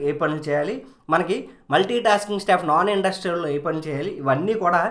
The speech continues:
పీడీఎఫ్లో ఇవ్వడం జరిగింది. అఫీషియల్ నోటిఫికేషన్ పీడీఎఫ్ డిస్క్రిప్షన్లో ఇస్తాను, ఒకసారి క్లియర్గా చదవండి. నోటిఫికేషన్ చదివి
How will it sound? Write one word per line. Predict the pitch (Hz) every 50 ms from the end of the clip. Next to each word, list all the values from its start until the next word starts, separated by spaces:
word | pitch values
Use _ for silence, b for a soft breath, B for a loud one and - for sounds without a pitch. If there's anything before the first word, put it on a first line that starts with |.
| B B B B B - - 151
పీడీఎఫ్లో | 160 180 190 214 214 196 208 214
ఇవ్వడం | 202 170 147 160 175 170
జరిగింది. | 156 143 131 123 117 117
అఫీషియల్ | 117 - 170 - - 175 165
నోటిఫికేషన్ | 160 160 156 - - 175 151 160 151 131
పీడీఎఫ్ | 139 143 147 156 156 143
డిస్క్రిప్షన్లో | 131 123 - - 156 147 - 165 156 147
ఇస్తాను, | - - 175 180
ఒకసారి | 175 - - 139 135 135 -
క్లియర్గా | 131 123 123 143 143 180
చదవండి. | 175 - 135 120 131 151 165 160 160 - - B B B B B B -
నోటిఫికేషన్ | 127 143 170 185 196 185 - 220 220 214 214 214
చదివి | 190 185 196 214